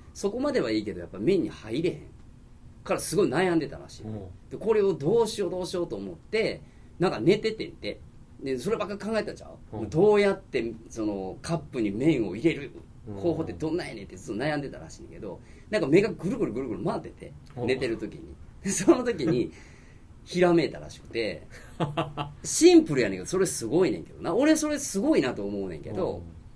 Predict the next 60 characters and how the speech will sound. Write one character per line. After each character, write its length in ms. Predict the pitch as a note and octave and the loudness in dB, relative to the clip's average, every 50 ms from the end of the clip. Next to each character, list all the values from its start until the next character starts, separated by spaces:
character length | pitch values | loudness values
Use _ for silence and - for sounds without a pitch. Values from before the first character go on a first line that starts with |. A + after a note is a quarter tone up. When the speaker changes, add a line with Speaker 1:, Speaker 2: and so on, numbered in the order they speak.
| - - - - - - - - - - - - - - - - - - - - - - - - - - - - | -20 -20 -20 -20 -20 -20 -20 -20 -20 -20 -20 -20 -20 -20 -20 -20 -20 -20 -20 -20 -20 -20 -20 -20 -20 -20 -14 -4
Speaker 1:
カ 180 | - C4+ D4+ | 0 2 2
ッ 40 | C#4+ | 2
プ 220 | - - - E3 | 0 -4 -4 -4
に 100 | A#2+ G2 | -4 -2
さ、 220 | - - A2+ F#2+ D#2+ E2 | -2 -4 -6 -6 -4 0
麺 420 | A2+ F#3+ B3+ C#4+ B3+ G3 C#3+ G#2 | 2 4 4 6 6 6 4 4
を 60 | F#2+ G2+ | 2 -2
入 80 | B2+ | 0
れ 120 | C3 C3+ B2+ | 2 2 2
る 80 | A#2+ | 2
発 240 | A#2 B2 A#2 - - | 0 -4 -8 -10 -10
想 100 | A#2 E2 | -10 -10
あ 60 | C#2+ C#2+ | -10 -12
る 80 | D2 | -14
や 80 | D2 - | -16 -18
ん。 260 | - - - - A2+ | -18 -20 -16 -12 -10
Speaker 2:
は 40 | A#2 | -8
い 20 | |
は 60 | G#2 | -2
い。 20 | - | 2
Speaker 1:
で 80 | G#3+ | 4
も、 140 | G3 C3+ - - | 4 4 2 2
麺 380 | B2 E3+ B3 E4 F#4 E4+ C#4+ F3+ | 2 6 8 10 10 10 8 6
に 100 | B2+ - | 4 2
カ 160 | - D#3 E3+ | 0 -2 -4
ッ 40 | D#3+ | -4
プ 180 | - - - | -4 -8 -12
を 60 | - | -12
か 220 | - - - A#3+ D4 | -10 -4 0 2 2
ぶ 120 | C#4+ C#4+ | 2 2
せ 160 | - - C#4 | 0 -2 -2
る 80 | B3 B3 | -2 -2
っ 20 | |
て 140 | - - B2 | -4 -6 -8
い 20 | - | -8
う 40 | |
発 200 | - A#2 A#2+ - | -8 -10 -12 -10
想 80 | - A#2 | -10 -10
っ 20 | |
て 80 | F#2+ F#2+ | -8 -10
な 160 | E2+ E2+ F2 | -10 -10 -10
い 100 | F2+ F#2+ | -10 -10
や 80 | E2+ - | -10 -12
ん。 20 | - - - - - | -14 -18 -20 -14 -8
Speaker 2:
お 1600 | B2 B2+ C3+ D3 D3+ D#3+ E3 E3 E3 E3 E3 E3 D#3+ D3+ D3 C#3 C3+ B2+ B2 B2 A#2+ A#2+ A#2+ A#2 A2+ G#2+ G#2+ G#2 G#2+ G#2+ G#2 G2+ | -4 2 4 8 10 10 12 12 12 12 12 12 12 10 10 8 8 8 8 10 10 10 8 8 6 4 2 2 2 0 0 0
ー。 40 | G2 | 4
Speaker 1:
簡 160 | E3 F3 E3 | 6 6 6
単 180 | D3 D#3+ D3+ D3 | 6 6 4 4
に 60 | D3 | 4
言 100 | C#3+ C3 | 2 2
う 20 | G#2 | 0
と。 120 | B2 A2+ | -2 0
Speaker 2:
お 40 | - | 0
ー。 40 | F3+ | 2
Speaker 1:
要 60 | G3 | 2
す 60 | A#3 | 4
る 60 | A3+ | 4
に 60 | E3 | 4
こ 240 | D#3 E3 D3+ - - | 6 4 4 4 2
う、 40 | - | -4